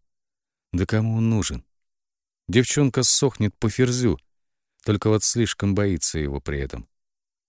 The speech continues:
Что не проблема. Со временем. Была уверена в этом. И важно, Ритохин это понимал. Но его это не останавливало. Замечательно, что он не очерствел, и у него к ней такие чувства, но пусть с ними в сторонку отойдет.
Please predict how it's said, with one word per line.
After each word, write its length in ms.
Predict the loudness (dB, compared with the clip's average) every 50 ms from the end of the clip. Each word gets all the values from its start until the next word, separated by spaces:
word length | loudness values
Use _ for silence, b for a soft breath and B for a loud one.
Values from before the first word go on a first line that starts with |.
| _ -8 -8
Что 280 | -2 0 2 2 2 2
не 140 | 2 0
проблема. 520 | 0 0 0 0 2 2 0 0 -2 -6 -10 _ _ _ _ _ _ _ _ -4
Со 220 | 0 0 2 2
временем. 460 | 2 0 0 -2 -4 -8 -10 -12 -16 _ _ _ _ _ _ _ _ _ _ _ -2
Была 280 | 2 4 4 6 6
уверена 440 | 4 4 2 2 2 2 2 2 2
в 60 | 0
этом. 300 | 0 -4 -6 -10 -14 -16 _ _ _ _ _ _ _ _ _ _ _ _ _ _ _ _ -2
И 160 | 0 0 2
важно, 480 | 2 2 0 0 -2 -4 -8 -10 -14 -16 _ _ _ _ _ _ _ _
Ритохин 520 | 0 0 0 2 0 -2 0 0 -2 -2 -2 -2
это 200 | -4 -4 -4 -6
понимал. 480 | -4 -2 -2 0 0 -2 -4 -6 -10 _ _ _ _ _ _ _ _ _ _ _ _ 2
Но 140 | 4 4 4
его 260 | 4 4 4 2 2 2
это 260 | 0 -2 0 2 2
не 140 | 2 4 4
останавливало. 840 | 2 2 0 0 0 0 0 0 0 -2 -4 -6 -8 -8 -10 -12 -16 -20 _ _ _ _ _ _ _ _ _ _ _ _ _ _ _ _ _ _
Замечательно, 640 | -2 0 2 2 0 0 -4 -6 -6 -4 -4 -4 -4
что 240 | -4 -2 0 0
он 80 | 0 2
не 80 | 2 0
очерствел, 640 | 0 0 -2 -2 -2 -2 -2 0 0 0 0 -2 b b b b b b b 0
и 40 |
у 80 | 2 2
него 320 | 4 4 4 4 4 2
к 80 | 2 2
ней 220 | 2 2 2 2
такие 340 | 0 -4 -4 -2 -2 -2 -2
чувства, 500 | -2 -4 -4 -2 -2 -2 -2 -4 -2 0
но 220 | 2 2 2 2 0
пусть 360 | -2 -2 -2 0 2 2 2
с 160 | 2 2 2
ними 300 | 2 2 2 2 2 2
в 60 | 0 -2
сторонку 540 | -2 -2 -4 -4 -2 -2 -2 -2 -2 -4
отойдет. 500 | -4 -2 0 -2 -2 -2 -4 -6 -8 -10